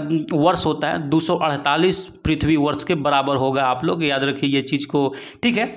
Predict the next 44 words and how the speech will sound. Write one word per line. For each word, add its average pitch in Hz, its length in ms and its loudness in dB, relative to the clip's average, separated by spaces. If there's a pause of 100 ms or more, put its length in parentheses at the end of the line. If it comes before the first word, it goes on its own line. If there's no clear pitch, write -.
(340)
आशा 196 240 0
करता 226 280 0
हूँ 226 120 4
आप 196 140 2
लोग 185 200 2
ये 165 80 4
चीज़ें 160 280 2
समझ 156 380 2
रहे 143 200 2
होंगे। 135 460 2 (320)
क्वेश्चन 240 280 2
नंबर 165 340 2
सतासी 185 500 0
की 240 80 0
तरफ 185 200 0
चलते 151 300 0
हैं 143 220 0
कि 175 80 0
विद्युत 180 460 0
चुंबकीय 180 420 2
तरंगों 165 380 2
का 165 140 -2
वेग 160 300 -2 (120)
कितना 175 320 0
होता 139 300 -2
है 135 140 0
दोस्त? 139 300 -2 (180)
वो 190 100 4
होता 147 260 0
है 147 60 0
मेरा 147 220 2 (200)
तीन 196 180 2
गुने 156 260 4
दस 151 220 -2
के 170 120 0
पावर 147 320 0 (160)
आठ 143 220 -2
मीटर 143 300 0
प्रति 180 360 -2 (320)
सेकेंड 175 460 2
होता 143 260 0
है 127 200 -2
दोस्त। 131 320 -2
ठीक, 247 220 -2